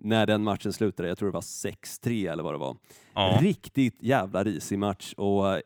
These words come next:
Speaker 1: absolut inte Super Bowl-standard. Så.
Speaker 2: Nej, jag tyck-,
Speaker 1: Punkt
Speaker 2: jag
Speaker 1: slut.
Speaker 2: tyckte hela, tyckte hela, alltså inramningen där i Atlanta, i alla fall där man upplevde från när man såg det från T V, kändes ganska så här dystert och molokigt
Speaker 1: Mm.
Speaker 2: också.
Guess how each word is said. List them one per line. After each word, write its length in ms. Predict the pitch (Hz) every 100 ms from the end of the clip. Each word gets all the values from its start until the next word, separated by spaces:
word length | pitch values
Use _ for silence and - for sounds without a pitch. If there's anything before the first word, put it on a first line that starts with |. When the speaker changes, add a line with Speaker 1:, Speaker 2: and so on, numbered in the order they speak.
| -
Speaker 1:
absolut 400 | 127 127 123 120
inte 160 | 101
Super 220 | - 107
Bowl-standard. 600 | 92 90 - 110 101 71 73 _
Så. 300 | - 143 95 - _ _ _
Speaker 2:
Nej, 120 | 127 123
jag 120 | 127
tyck-, 100 | 165
Speaker 1:
Punkt 180 | 120 117
Speaker 2:
jag 80 | 135
Speaker 1:
slut. 120 | 120
Speaker 2:
tyckte 240 | 156 -
hela, 680 | 170 170 135 131 120 117 110 _ -
tyckte 260 | - 147 160
hela, 460 | 147 135 123 123 113 117 - -
alltså 200 | - - -
inramningen 920 | 180 143 123 160 214 208 135 113 110
där 320 | 107 104 107 -
i 280 | 139 110 -
Atlanta, 840 | 131 - 147 185 208 - 110 101 -
i 40 |
alla 160 | 131 127
fall 160 | 185
där 100 | 170
man 140 | 143 127
upplevde 500 | 117 - 113 107 107
från 400 | - 107 104 -
när 100 | 110
man 120 | 107
såg 260 | - 110 104
det 140 | 104 - - -
från 240 | - 123 110
T 300 | - 147 113 160
V, 100 | 202
kändes 380 | 110 104 101
ganska 360 | - 113 98 104
så 100 | 104
här 60 | 101
dystert 760 | 104 147 196 - - 90 -
och 100 | 107
molokigt 640 | 110 123 95 107 113 143 160 147
Speaker 1:
Mm. 60 |
Speaker 2:
också. 340 | 196 - -